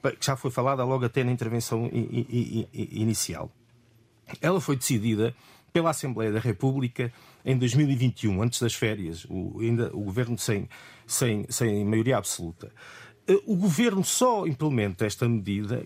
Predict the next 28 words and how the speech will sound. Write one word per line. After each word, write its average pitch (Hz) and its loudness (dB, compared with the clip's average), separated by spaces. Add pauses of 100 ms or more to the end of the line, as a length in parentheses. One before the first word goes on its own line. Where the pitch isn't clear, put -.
quase 202 2
um 196 2
ano 202 4
depois, 160 2
em 180 6
julho 180 2
de 160 -2
dois 165 2
mil 170 0
e 156 -2
vinte 160 -2
e 165 2
dois. 139 -2 (460)
O 240 6
pagamento 196 2
que 160 4
é 135 0
feito, 107 0
o 147 0
primeiro 196 4
pagamento, 160 2
chega 202 2
em 220 6
outubro 190 2
às 175 0
contas 175 0
dos 143 -2
agricultores 160 0